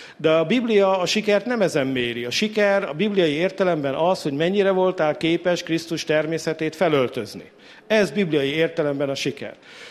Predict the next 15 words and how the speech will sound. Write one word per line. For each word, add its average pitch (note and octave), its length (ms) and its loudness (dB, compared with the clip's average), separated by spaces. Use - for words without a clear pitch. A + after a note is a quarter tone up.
Ö, F3 340 4
láttuk, A3 420 2
hogy F#3 180 2
Ábrahám F#3+ 440 2
áldását F3+ 540 0
birtokló F#3 540 2
embereknek D3+ 640 0
is - 140 -4
az C#3 100 0
élete F3 360 0
sokszor F3+ 520 0
nagy G#3+ 200 0
nehézségeken D3+ 840 0
ment C#3 260 -2
keresztül. B2+ 580 -2